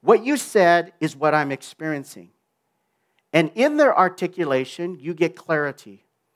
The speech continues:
And when you get clarity, you get edification. I get me now. I didn't get me before. Yeah, you're right. None of us get you. I don't get me,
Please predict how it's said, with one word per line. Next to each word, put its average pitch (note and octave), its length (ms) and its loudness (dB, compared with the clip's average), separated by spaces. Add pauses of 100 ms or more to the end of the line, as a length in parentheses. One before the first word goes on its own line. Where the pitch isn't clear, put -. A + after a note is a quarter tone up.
(240)
And C#3+ 140 -8
when C#3+ 160 -2
you A3+ 140 -4
get - 260 -4
clarity, G3+ 680 -2 (680)
you A#2 100 -20
get B2 220 -8
edification. A#2+ 760 -14 (1200)
I G#3+ 120 2
get A#3 260 2
me G#3 140 4
now. D3 320 0 (600)
I G3+ 100 8
didn't C4 180 0
get B3 180 4
me G#3 120 -2
before. E3+ 600 -2 (340)
Yeah, D3+ 280 0
you're B2 120 -12
right. B2+ 240 -4
None C3 160 -6
of C3 80 -8
us A#2 140 -12
get A2+ 180 -10
you. G2+ 200 -18 (220)
I F#3+ 140 8
don't C#4 180 2
get A3 220 4
me, D#3 260 -2